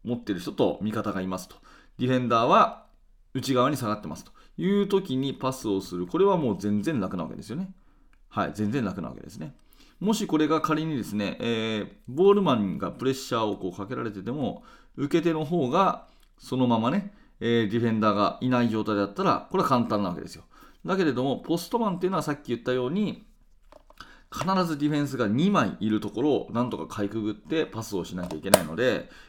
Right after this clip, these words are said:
えー、そういうところでですね、あの、技術的な高さが、正確さが、えー、必要とされるということになります。なので、まあ、戦術的にはですね、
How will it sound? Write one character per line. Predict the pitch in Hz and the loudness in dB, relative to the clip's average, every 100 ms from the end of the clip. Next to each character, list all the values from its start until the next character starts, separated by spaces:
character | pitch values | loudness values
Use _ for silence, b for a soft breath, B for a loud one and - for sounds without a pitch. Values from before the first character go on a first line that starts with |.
| B | B
え | 104 107 104 104 | -2 0 2 0
ー、 | |
そ | 101 123 | 0 0
う | |
い | 120 | 0
う | |
と | 117 | -2
こ | 165 | 0
ろ | 196 | 2
で | 175 | 2
で | 90 | -2
す | 87 | -6
ね、 | 95 82 - B B | -6 -6 -8 B B
あ | 104 107 | -4 0
の、 | 101 | 0
技 | 101 104 | -2 -2
術 | 120 - | -4 -4
的 | 110 147 | -6 -4
な | 175 | -4
高 | 120 101 | -6 -8
さ | - - - _ | -8 -10 -14 _
が、 | 185 180 - - - | 2 2 -2 -20 -10
正 | - 120 | -2 0
確 | 110 | -2
さ | - - - | -4 -8 -6
が、 | - 104 90 - | -2 -2 -2 -4
え | 104 92 | -2 -2
ー、 | |
必 | 90 - - | -4 -10 -4
要 | 98 | -4
と | 90 | -4
さ | 95 | -6
れ | 90 | -6
る | 82 | -6
と | - - B B - | -12 -20 B B -2
い | |
う | 120 | 4
こ | - | 4
と | 107 | 4
に | 85 | -4
な | |
り | 78 | -6
ま | 76 | -10
す。 | - - - - - - | -14 -18 -18 -16 -16 -6
な | 156 | -2
の | 143 | 0
で、 | 117 120 - | 2 2 2
ま | 165 | -4
あ、 | |
戦 | - 208 240 | 0 0 2
術 | 240 240 | -2 -4
的 | 247 226 | -8 -4
に | 220 | 0
は | 131 | 0
で | 85 | -2
す | |
ね、 | 95 139 - | -4 -6 -8